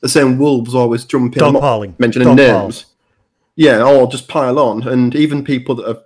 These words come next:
Speaker 1: absolutely fuck all to do with the, the original debate jump in. It's always the same people.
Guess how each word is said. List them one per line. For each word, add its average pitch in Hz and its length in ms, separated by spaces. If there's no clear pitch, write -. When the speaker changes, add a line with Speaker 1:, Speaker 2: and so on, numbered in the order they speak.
Speaker 1:
absolutely 131 460
fuck - 280
all 139 140
to 131 100
do 139 160
with 117 220
the, 113 240
the 131 140
original 147 380
debate 127 420
jump 123 240
in. 127 100
It's 120 140
always 208 200
the - 60
same 147 220
people. 147 480